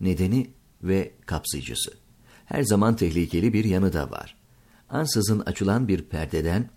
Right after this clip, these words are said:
sizi yakalayacak bakışın ne düşüneceğini bilemezsiniz.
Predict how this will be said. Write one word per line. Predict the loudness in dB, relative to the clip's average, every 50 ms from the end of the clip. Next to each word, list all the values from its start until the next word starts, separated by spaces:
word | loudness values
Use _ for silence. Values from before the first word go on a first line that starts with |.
| -20 -20 -18 -10
sizi | -4 -2 0 0 2
yakalayacak | 2 2 2 2 2 2 4 4 4 4 4 2 0 0 0 -2
bakışın | -2 -2 -2 -6 -6 -6 -6 -6 -4 -2
ne | -2 0 0
düşüneceğini | 0 -2 0 0 0 0 0 0 0 0 0 0 -2 -4 -4 -4
bilemezsiniz. | -2 -2 0 0 -2 -4 -6 -8 -8 -8 -10 -10 -12 -14 -16 -16